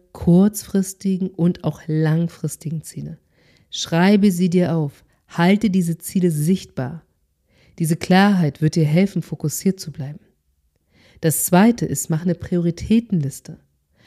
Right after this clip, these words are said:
Mach eine Liste von Aufgaben und ordne sie nach Wichtigkeit. Und erst dann arbeitest du gezielt an den wichtigsten Aufgaben. Nutze,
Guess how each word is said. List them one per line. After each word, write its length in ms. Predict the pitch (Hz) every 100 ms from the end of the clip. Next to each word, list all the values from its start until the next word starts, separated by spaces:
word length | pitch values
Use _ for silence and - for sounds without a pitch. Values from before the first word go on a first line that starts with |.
| _ _
Mach 260 | 170 233 202
eine 220 | 202 190
Liste 260 | 208 208
von 180 | 175 160
Aufgaben 600 | - 170 220 - 143 143
und 180 | 147 -
ordne 340 | 151 196 -
sie 120 | 185 180
nach 180 | 165 151 147
Wichtigkeit. 1000 | 202 220 - 226 202 - - 135 - - _ _ _ _ _ _ _ _ _ _
Und 260 | - 180 -
erst 360 | 175 180 - 185
dann 260 | 208 254
arbeitest 500 | - 151 147 143 139
du 60 | 147
gezielt 460 | 143 131 - 208 -
an 100 | 156
den 140 | 151
wichtigsten 400 | 170 - 170 -
Aufgaben. 600 | 143 190 - 135 135 139
Nutze, 580 | 170 233 - 190 208